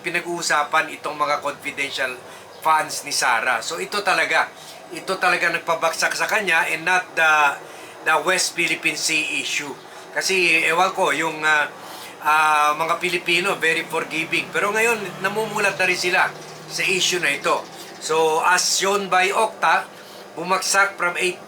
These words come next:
eighty-two percent to seventy percent. And I think baka babagsak pa ito sa sixty percent sa mga succeeding survey dahil galit pa rin yung tao sa kanya. Kumbaga, ang, ah, paghihirap ng tao, ah,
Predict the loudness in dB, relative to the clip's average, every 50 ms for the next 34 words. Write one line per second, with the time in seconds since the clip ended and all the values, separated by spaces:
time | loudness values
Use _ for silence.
0 | -16 -4 -2 -2 -2 -2 -6 -10 -4 -2 -2 -2 0 0 0 0 2 2 2 2
1 | 2 0 -4 -6 -4 0 0 2 0 0 -4 -6 -8 -6 -2 -2 -2 -2 0 -2
2 | -2 -2 -2 -8 -16 -18 -18 -16 -18 -18 -16 -10 -4 0 0 0 0 0 0 -2
3 | -2 -2 0 -2 -2 0 0 -2 0 0 0 2 0 -2 0 0 -2 -2 -2 -2
4 | -2 -2 0 0 -2 -4 -4 -4 -6 -4 -6 -6 -6 -6 -10 -10 -4 -2 -2 -2
5 | -2 0 -2 -2 -2 -2 -8 -18 -20 -20 -18 -18 -18 -18 -12 -2 -2 0 0 2
6 | 0 0 2 0 -2 -2 -2 -2 -2 -2 -2 -2 -4 -4 -2 0 2 2 0 2
7 | 0 0 0 0 0 0 2 2 4 4 2 0 -2 -8 -12 -18 -18 -18 -18 -18
8 | -10 -2 -2 0 0 0 -2 0 0 2 2 2 0 -2 -6 -8 -2 2 2 2
9 | 4 2 0 -2 -4 -2 -2 -2 -2 0 0 0 0 0 -6 -16 -18 -18 -18 -18
10 | -16 -16 -6 -2 -2 2 4 4 4 6 4 4 2 0 -10 -18 -20 -18 -20 -18
11 | -2 2 2 2 2 0 0 2 4 4 4 4 2 -2 -2 0 -2 0 2 4
12 | 4 4 2 2 -2 -4 -4 2 4 4 6 6 6 4 4 2 0 -2 -6 -10
13 | -18 -20 -20 -20 -20 -20 -20 -16 -2 0 4 4 6 4